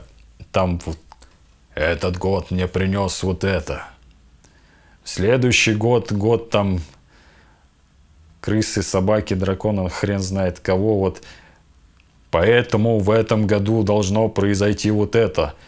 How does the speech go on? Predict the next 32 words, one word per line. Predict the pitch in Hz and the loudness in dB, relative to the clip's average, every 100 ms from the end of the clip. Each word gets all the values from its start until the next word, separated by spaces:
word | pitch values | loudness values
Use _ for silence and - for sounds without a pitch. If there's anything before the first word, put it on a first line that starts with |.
| - | -10
Я | 85 92 113 | -2 2 2
должен | 110 113 107 107 | 2 2 2 0
себя | - 101 104 104 | -2 0 2 2
вести | 104 - 107 | 0 -2 -2
вот | 104 98 | 0 2
так. | 117 92 - - - - - | 2 0 -4 -20 -20 -20 -6
Китайский | 98 123 123 - - 104 | 0 4 4 2 -2 0
календарь | 113 113 110 120 110 | 2 2 4 4 2
говорит | 101 110 113 113 | 2 2 4 2
мне | 113 110 | 2 2
вот | 110 107 127 | 2 2 4
это». | 127 107 90 - - - | 4 2 0 -2 -14 -6
И, | 107 120 104 85 - - - | 0 2 2 -2 -12 -14 -4
и | 101 | -4
понеслась, | 107 104 101 - 101 87 | 0 0 -2 -2 0 0
короче, | - 82 80 78 - | -2 -2 -2 -2 -4
вот | 80 - - | -6 -10 -8
такая | 98 92 104 90 | -6 -2 0 0
лабудень, | 82 85 95 101 139 131 101 87 | 0 -2 -2 0 0 0 -2 -4
и | 82 87 90 87 | -6 -4 -4 -4
связывает | - 98 101 92 87 82 80 | -4 -2 -2 -2 -4 -4 -6
там, | - 87 85 82 - - - - - - | -6 -6 -6 -12 -18 -18 -18 -20 -20 -16
э, | - 92 90 | -8 -6 -4
с | 90 - | -6 -6
эзотерикой, | 98 95 92 131 143 117 - 95 | -2 0 2 2 4 2 0 -2
с | - | 0
чем | - 123 | 0 0
угодно. | 110 104 104 82 82 85 - _ _ - - _ _ _ _ _ _ _ _ | 0 2 0 0 -4 -8 -18 _ _ -20 -20 _ _ _ _ _ _ _ _
В | - | -8
общем, | 104 92 107 101 | -4 -2 -2 0
это | 101 - 95 90 87 | -2 0 0 2 0
выглядит | 87 95 101 90 87 85 | -2 -4 -2 -2 -4 -6